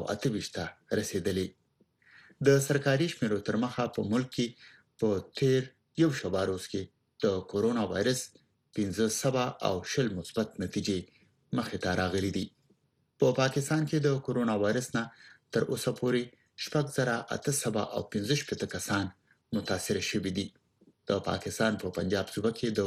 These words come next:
کرونا وایرس له وجې د ټولو نه زیات درې زره دوه سوه او دوه دېرش کسان او په سند صوبه کې دوه زره او اته کسان متاثره شوي دي. خیبر پښتونخوا کې تر اوسه پورې د کرونا وایرس د مریضانو شمیره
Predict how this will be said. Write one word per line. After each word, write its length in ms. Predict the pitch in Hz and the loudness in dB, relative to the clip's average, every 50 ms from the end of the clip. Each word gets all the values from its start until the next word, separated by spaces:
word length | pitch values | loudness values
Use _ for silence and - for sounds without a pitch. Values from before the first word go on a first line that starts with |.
| 92 - - | 0 -2 -2
کرونا 320 | 95 95 104 104 98 92 87 87 | -2 0 0 0 0 0 0 0
وایرس 240 | 87 95 127 127 - - | 0 0 0 -2 -2 0
له 60 | 120 113 | 2 4
وجې 220 | 110 107 107 104 104 - - - - - - _ - | 4 4 4 0 -2 -6 -14 -20 -20 -20 -14 _ -6
د 20 | - - - | -6 -4 -2
ټولو 180 | 107 101 95 92 90 | -2 -2 0 0 -2
نه 60 | 87 85 - | -2 -2 0
زیات 240 | 113 113 110 110 113 - _ _ _ _ _ _ _ _ - 117 | 2 2 2 2 -2 -6 _ _ _ _ _ _ _ _ -4 0
درې 160 | 127 131 131 127 117 | 2 4 4 4 4
زره 180 | 131 120 120 113 110 - - _ _ _ _ - | 2 2 2 2 -2 -4 -10 _ _ _ _ 0
دوه 140 | - 143 139 139 | 2 2 2 2
سوه 220 | - 104 98 92 90 - - - 101 | 0 -4 -4 -4 -4 -6 -6 -2 -2
او 60 | 98 98 95 | -2 0 0
دوه 120 | 110 123 123 | 0 2 4
دېرش 180 | 139 131 - - - 123 | 4 2 2 0 -2 -4
کسان 280 | 117 - - 117 113 117 - - _ - - - - - _ - | -2 0 0 0 0 -2 -4 -10 _ -20 -20 -20 -20 -12 _ -2
او 60 | 123 110 - | -2 -2 -2
په 60 | 113 107 - | -2 -2 0
سند 200 | 175 151 139 - | 0 0 0 -2
صوبه 160 | - 98 95 92 - | -2 -2 -2 -2 -4
کې 120 | - 98 - - _ _ _ _ _ _ - 117 | -8 -10 -10 -12 _ _ _ _ _ _ -4 0
دوه 140 | 123 131 127 - | 2 2 2 2
زره 180 | 123 117 117 107 101 - - - _ _ - - - 110 | 2 0 0 0 -4 -8 -16 -20 _ _ -10 -2 0 0
او 60 | 101 - - 104 | 0 0 0 -2
اته 140 | 127 - 139 - | 0 0 0 -2
کسان 300 | 95 - - 95 92 90 87 90 92 | -2 -4 -4 -2 -2 -4 -4 -4 -6
متاثره 420 | 98 - 107 104 104 - 110 95 - - | -4 -2 -2 -2 0 0 -2 -2 -2 -2
شوي 200 | - 107 95 101 90 98 | -2 -2 -2 -2 -2 -2
دي. 80 | 90 - - _ _ _ _ _ _ _ _ - - - - - - - | -4 -6 -8 _ _ _ _ _ _ _ _ -20 -20 -20 -20 -16 -2 2
خیبر 240 | - 151 139 160 156 147 | 4 4 6 4 4 2
پښتونخوا 440 | - 127 - - 131 117 - 117 113 110 - | 0 -4 -2 -2 -2 0 0 0 0 0 0
کې 100 | - 110 107 | 0 -2 0
تر 80 | - 101 - | -2 -2 -4
اوسه 180 | 98 - - - - - | -4 -4 -4 -4 -2 0
پورې 220 | 123 120 113 113 113 - - _ _ _ _ - 101 | 2 2 2 2 0 -4 -10 _ _ _ _ -2 0
د 180 | 98 90 82 - | 0 0 0 -2
کرونا 280 | 104 101 104 101 95 92 90 | 0 0 2 2 0 0 2
وایرس 260 | 95 98 104 117 113 - - - | 2 2 2 2 0 -2 -4 -4
د 120 | 104 92 92 | -2 0 0
مریضانو 440 | 90 90 90 101 95 98 98 92 90 - | 0 0 0 0 0 0 0 -2 -4 -6
شمیره 300 | - 104 104 104 107 | -2 0 0 2 2